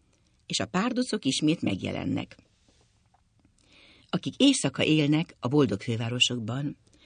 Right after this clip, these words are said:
és nappal alusznak, a korhelyek megszokják, hogy fölnyitván szemüket, ismét sötét van köröttük. Ismét az éjszakát látják, melytől előző nap búcsút vettek. Ez az ő fekete reggelük.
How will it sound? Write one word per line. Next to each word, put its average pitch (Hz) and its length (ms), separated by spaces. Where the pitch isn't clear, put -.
és - 100
nappal 110 360
alusznak, 110 680
a - 140
korhelyek 123 640
megszokják, 165 840
hogy 185 200
fölnyitván 175 640
szemüket, 247 580
ismét - 340
sötét 233 400
van 160 140
köröttük. 110 540
Ismét 143 340
az 139 100
éjszakát 139 500
látják, 139 600
melytől 196 340
előző 151 360
nap 208 140
búcsút 139 380
vettek. - 500
Ez 247 240
az 220 180
ő 165 100
fekete 143 480
reggelük. 98 600